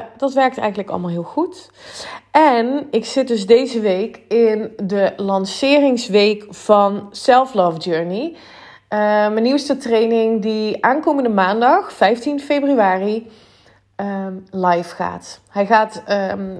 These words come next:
eh, althans live voor de mensen die nu besluiten om, eh, om zich aan te melden.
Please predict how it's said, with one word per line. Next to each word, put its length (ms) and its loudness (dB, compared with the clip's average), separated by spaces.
eh, 100 -12
althans 500 2
live 300 0
voor 160 0
de 60 0
mensen 500 0
die 540 -6
nu 300 0
besluiten 540 -2
om, 320 -6
eh, 220 -6
om 140 -6
zich 160 -12
aan 260 -2
te 100 -10
melden. 440 -2